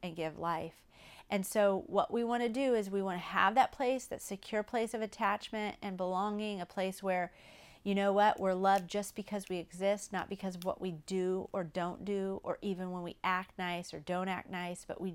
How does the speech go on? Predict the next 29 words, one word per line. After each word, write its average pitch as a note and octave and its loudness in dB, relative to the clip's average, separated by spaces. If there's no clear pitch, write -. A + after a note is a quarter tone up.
just F#3+ -2
are, - 0
are, F3+ 2
um, F3+ -2
unconditionally G#3 -4
loved D#3+ -2
with F3 -8
hesed F#3+ 4
love, E3 2
sticky G#3+ -2
love, - 2
love F#3+ 4
that F3+ -2
never F3+ -2
gives E3 -6
up. E3+ 0
And G#3 0
when A#3 0
we B3 2
have B3+ 0
that B3 4
place G3 -4
to F#3+ -8
belong F3+ -4
and E3 -6
that - -8
place G3 -4
to - -8
rest, F3 -2